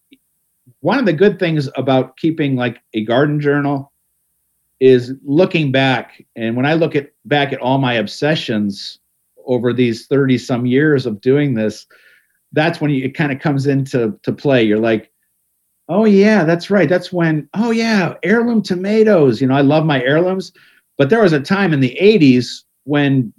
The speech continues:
breeders were, everything was hybrid, and people were telling us, the people that, that were my age now, you know, these old guys, I'm an old guy, <laughs> were telling us that, like,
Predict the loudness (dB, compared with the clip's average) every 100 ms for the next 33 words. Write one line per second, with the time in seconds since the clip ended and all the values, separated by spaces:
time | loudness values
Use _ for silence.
0 | _ -8 0 4 4 2 2 2 2 2
1 | -4 -14 -4 2 2 2 0 0 0 0
2 | 0 -2 -2 _ _ _ _ _ -8 -4
3 | 0 0 2 0 2 0 2 2 0 -4
4 | -16 _ _ _ _ _ -6 2 2 4
5 | 2 0 -4 _ -6 -4 0 0 0 0
6 | 2 2 2 -2 -8 -18 _ -4 0 0
7 | 0 -2 -6 _ -6 -2 2 2 4 2
8 | 0 -2 0 2 0 -2 _ _ _ -8
9 | -4 0 2 2 2 0 -2 -4 -14 -14
10 | -14 _ -20 -20 -20 -20 -20 -4 -2 2
11 | 2 2 0 0 -2 0 -2 -4